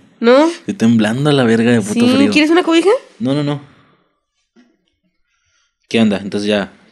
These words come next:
Speaker 2: a ge-, en general, ¿qué más recuerdas?
Speaker 1: A ver, ¿qué más recuerdas? Es que tengo una mala memoria. Mal, mal pedo. Algo que no te dije porque dije, "Lo voy a comentar en el podcast". Yo desde la primera temporada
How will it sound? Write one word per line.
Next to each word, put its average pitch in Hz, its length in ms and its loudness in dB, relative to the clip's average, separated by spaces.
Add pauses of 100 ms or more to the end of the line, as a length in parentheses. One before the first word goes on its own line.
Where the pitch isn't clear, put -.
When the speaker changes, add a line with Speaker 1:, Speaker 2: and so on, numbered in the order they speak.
(320)
Speaker 2:
a 101 120 -12
ge-, - 200 -14
en 98 100 -8
general, 98 440 -4
¿qué 107 140 -6
más 104 160 -4
recuerdas? 98 500 -10 (1080)
Speaker 1:
A 185 100 -20
ver, 190 140 -20 (140)
¿qué 247 100 -16
más 269 280 -12
recuerdas? 208 480 -4
Es 226 40 -14
que 254 100 -6
tengo 277 140 -2
una 285 100 0
mala 254 240 -2
memoria. 220 560 -4 (560)
Mal, 190 320 -6
mal 220 260 -6
pedo. 214 400 -6 (1400)
Algo 285 240 0
que 285 80 0
no 277 80 2
te 254 80 -4
dije 277 160 0
porque 233 160 -4
dije, 226 140 -6
"Lo 202 60 0
voy 214 100 2
a 240 40 -6
comentar 226 300 -6
en 202 60 -2
el 196 100 -4
podcast". - 440 -10 (2500)
Yo 208 360 0
desde 339 200 2
la 311 100 2
primera 254 320 0
temporada 247 540 2